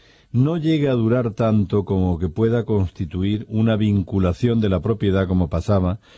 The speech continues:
con los mayorazgos, vinculaciones y tal del ancien régime,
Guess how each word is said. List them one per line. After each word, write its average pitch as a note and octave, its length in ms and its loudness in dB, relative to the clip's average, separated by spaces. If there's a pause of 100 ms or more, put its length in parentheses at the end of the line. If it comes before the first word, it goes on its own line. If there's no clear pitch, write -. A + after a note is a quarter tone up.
(160)
con A#2+ 220 0
los G#2+ 140 0
mayorazgos, G2 1000 2
vinculaciones F2 1080 -2
y E2+ 80 -4
tal F#2+ 240 -2
del F2 140 -2
ancien D#2 360 -4
régime, E2+ 400 -6